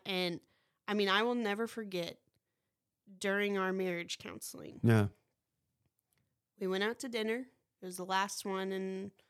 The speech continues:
Speaker 1: maybe you don't do that with everybody, but we're friends,
Speaker 2: <laughs>
Speaker 1: right?
Speaker 2: Yeah, sure.
Speaker 1: And so
Speaker 2: We were also planning the wedding and stuff, too.
Speaker 1: Yeah,
Speaker 2: Yeah, yeah,
Speaker 1: like,
Speaker 2: sure.
Speaker 1: and you're sitting there, and you're reading, reading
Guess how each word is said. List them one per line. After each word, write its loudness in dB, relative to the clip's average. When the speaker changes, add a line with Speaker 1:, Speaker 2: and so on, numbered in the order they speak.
Speaker 1:
maybe -2
you -4
don't 0
do -2
that 2
with 0
everybody, -2
but -2
we're 0
friends, 10
Speaker 2:
<laughs> -
Speaker 1:
right? 6
Speaker 2:
Yeah, 6
sure. 6
Speaker 1:
And 6
so 2
Speaker 2:
We 12
were 12
also 8
planning 10
the 10
wedding 10
and 8
stuff, 6
too. 10
Speaker 1:
Yeah, 8
Speaker 2:
Yeah, 12
yeah, 12
Speaker 1:
like, 10
Speaker 2:
sure. 6
Speaker 1:
and 0
you're -2
sitting 0
there, 0
and -4
you're -2
reading, -2
reading -2